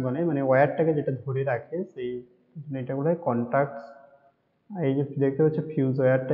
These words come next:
এইভাবে connect করে আমাদের এই কন্ট্যাক্টের সাথে আমাদের কি করা হয়,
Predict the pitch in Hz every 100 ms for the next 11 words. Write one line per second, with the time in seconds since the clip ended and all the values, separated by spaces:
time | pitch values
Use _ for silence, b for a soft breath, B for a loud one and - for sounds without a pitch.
0 | 135 127 143 151 131 117 120 - 143 165
1 | 143 127 127 127 123 135 131 _ _ 131
2 | 131 190 - _ _ _ - 160 147 170
3 | - - - _ 135 127 143